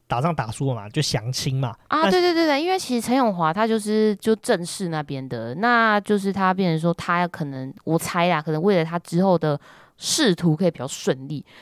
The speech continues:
Speaker 2: 那归顺旗籍对他来说可能会是一个比较好的选择吧。
Speaker 1: 对，他可能降清吧，然后可清朝给他一些优惠吧，可以让他加入这所谓的旗籍。那旗籍就是我们常听到所谓的八旗军，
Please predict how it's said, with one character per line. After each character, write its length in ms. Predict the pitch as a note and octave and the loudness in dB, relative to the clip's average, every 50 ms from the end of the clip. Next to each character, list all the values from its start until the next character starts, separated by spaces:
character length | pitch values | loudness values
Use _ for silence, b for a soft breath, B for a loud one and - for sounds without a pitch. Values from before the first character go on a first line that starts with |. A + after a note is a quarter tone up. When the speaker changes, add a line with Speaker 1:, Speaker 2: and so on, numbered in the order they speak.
| B | B
Speaker 2:
那 120 | C4+ C#4 B3 | -2 -2 0
归 200 | - B3+ A#3+ B3+ | 4 4 2 4
顺 180 | B3+ B3 G3 | 2 0 -4
旗 180 | F3 - - - | -4 -8 -14 -14
籍 100 | C#3+ D3+ | -14 -4
对 120 | - G3 | -2 0
他 80 | F#3 F3+ | 0 0
来 100 | E3+ D3 | -2 -4
说 140 | D3 E3+ F3+ | -2 -4 -4
可 140 | - - C#3+ | -4 -6 -10
能 100 | B2+ C3 | -10 -6
会 140 | D#3+ F#3 F3+ | -4 -4 -4
是 100 | F3+ F#3 | -4 -6
一 80 | E3+ | -6
个 220 | D3+ D#3 D3+ D3 C#3+ | -4 -4 -4 -4 -4
比 180 | - D#3 D3 | -6 -8 -8
较 360 | C#3+ - - A3+ G3 E3+ D3+ D3 | -4 0 2 2 4 2 2 0
好 240 | - - D#3+ C3+ B2 | -4 -8 -8 -8 -8
的 80 | C#3 | -8
选 180 | C#3 - - C#3+ - | -10 -10 -10 -10 -10
择 300 | B2 - - B2 - A2+ | -12 -12 -12 -10 -10 -10
吧。 80 | A#2 A#2+ | -6 -2
Speaker 1:
对， 160 | - D3 C#3 | 0 0 2
他 140 | C#3+ F#3 C4 | 2 0 0
可 100 | B3 A#3+ | 0 0
能 80 | E3 D3+ | 0 0
降 260 | - - C#3+ C3 C#3+ | 0 0 0 0 -2
清 220 | - - E3+ E3+ | -4 -4 -2 0
吧， 100 | E3+ B2+ | 0 0
然 80 | B2 C#3+ | 2 0
后 60 | E3 | 0
可 100 | - E3 | 0 -2
清 240 | C#3+ - - G#3+ G#3+ | -4 -4 -6 -4 0
朝 200 | G3 E3+ D3 D3+ | 2 2 2 2
给 80 | C#3+ | 2
他 120 | A#2+ A#2+ D3 | 0 0 0
一 120 | D#3+ C#3 | -2 0
些 100 | C3+ D3 | 0 0
优 240 | C#3 C3+ C3 B2+ C3+ | 2 4 4 4 4
惠 180 | C#3 - C3 A2 | 4 2 0 -2
吧， 160 | G2 F2+ F#2 | -2 -6 -8
可 140 | - - D#3 | -4 -2 0
以 20 | |
让 120 | D3+ D3+ | 0 2
他 80 | D3 C#3+ | 2 0
加 240 | C#3 - C#3 C3 C#3 | 2 2 2 2 2
入 160 | C#3+ C3+ C3 | 2 2 0
这 120 | B2+ C3+ | 0 -2
所 160 | C3 - B2 A#2+ | -4 -2 -2 -2
谓 80 | C3 | 0
的 80 | B2+ B2 | 0 -2
旗 300 | B2 - - - G#2+ A2 | -4 -6 -8 -8 -10 -10
籍。 220 | - - E2+ - b b b b b | -10 -12 -14 -14 b b b b b
那 100 | - G3+ | -2 -2
旗 240 | G3+ - - F3 E3 | -2 0 0 0 0
籍 160 | E3+ F3+ C#3+ | 0 0 0
就 140 | C#3+ D#3+ F3 | 2 2 2
是 240 | F3 F3+ F3 E3 D#3 | 2 2 2 0 0
我 120 | C#3 C#3 | 0 0
们 120 | C3 C3+ C#3+ | -2 -2 -2
常 240 | - - C3+ C3+ C#3+ | -2 -2 -2 -2 -2
听 100 | D#3 D3+ | -2 0
到 200 | E3+ D#3 C3 B2+ | 2 2 2 2
所 120 | - B2 | 0 0
谓 60 | C3 | -2
的 80 | C3+ C3+ | -2 -2
八 240 | - - D#3+ C#3+ E3+ | 0 0 2 2 0
旗 240 | - - - A#2 | 0 -2 -6 -8
军， 260 | A2+ - B2 A2+ G#2+ | -8 -6 -6 -6 -8